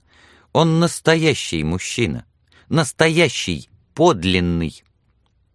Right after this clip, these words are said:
«Ловко он вас, однако, обработал», заржал Лонг. «И вас также», отрезала она. «Я мог бы вам про него кое-что рассказать, Сексон.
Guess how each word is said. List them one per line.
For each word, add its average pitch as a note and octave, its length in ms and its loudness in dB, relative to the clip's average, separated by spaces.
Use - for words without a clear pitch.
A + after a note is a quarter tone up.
«Ловко A2 880 2
он B2+ 160 0
вас, G#2 260 0
однако, G2 540 2
обработал», F2+ 760 0
заржал D2 560 -2
Лонг. C2+ 380 -6
«И G3 160 4
вас B2 540 2
также», D2 540 -2
отрезала C#2+ 680 -2
она. C#2 260 -4
«Я G2 360 0
мог C3+ 320 0
бы A#2+ 180 4
вам B2+ 280 2
про A#2 180 2
него B2 320 2
кое-что A#2+ 480 0
рассказать, G2 680 0
Сексон. C#2 680 -6